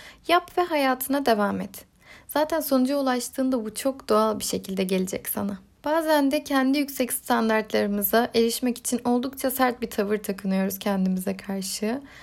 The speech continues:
Yani buna istersen yüksek standartlar de, istersen başarı odaklı olmak de ya da mükemmeliyetçilik de, hiç fark etmez. Bunun farkında olmak beni bu düşünce yapısına daha çok yaklaştırdı. Yani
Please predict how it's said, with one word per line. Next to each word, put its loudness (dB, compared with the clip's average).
Yani 0
buna 4
istersen 2
yüksek 0
standartlar 2
de, 0
istersen 0
başarı 2
odaklı 2
olmak 0
de 0
ya 0
da 4
mükemmeliyetçilik 0
de, 2
hiç -12
fark -2
etmez. -4
Bunun -2
farkında 0
olmak 0
beni 0
bu -2
düşünce 0
yapısına 0
daha 0
çok -4
yaklaştırdı. -4
Yani -2